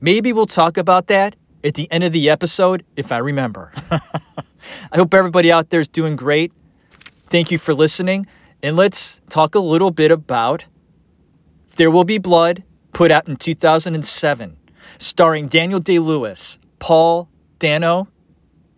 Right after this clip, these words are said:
written and directed by Paul Thomas Anderson. I went and talked about a little bit about the title,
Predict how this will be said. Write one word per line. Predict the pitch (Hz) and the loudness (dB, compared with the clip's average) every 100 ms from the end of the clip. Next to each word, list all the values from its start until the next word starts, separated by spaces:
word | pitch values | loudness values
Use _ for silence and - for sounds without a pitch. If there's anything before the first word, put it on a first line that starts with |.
| _ _ _ | _ _ _
written | 120 165 202 214 220 - | -2 0 0 -2 -6 -8
and | 151 160 | -6 -4
directed | 160 143 139 - 156 151 - _ _ _ _ | -2 0 -2 0 -2 -4 -8 _ _ _ _
by | - 117 - | -6 -6 -6
Paul | - - 135 139 | -16 -2 0 0
Thomas | - 147 135 135 - - | -2 -6 -6 -6 -8 -10
Anderson. | 117 110 87 - 80 - _ _ _ _ _ _ _ _ _ _ _ _ _ _ _ _ _ _ _ _ _ _ _ _ _ _ _ _ _ _ _ _ _ _ _ _ - | -14 -14 -12 -12 -12 -18 _ _ _ _ _ _ _ _ _ _ _ _ _ _ _ _ _ _ _ _ _ _ _ _ _ _ _ _ _ _ _ _ _ _ _ _ -4
I | 139 | -2
went | 156 185 | 0 0
and | 185 | -2
talked | - 170 - | 2 0 2
about | 165 165 | 2 2
a | 156 | 2
little | 151 160 | 0 0
bit | 147 147 | 2 2
about | 139 127 120 | 0 -2 -6
the | - | -8
title, | - 123 107 85 | -8 -8 -8 -14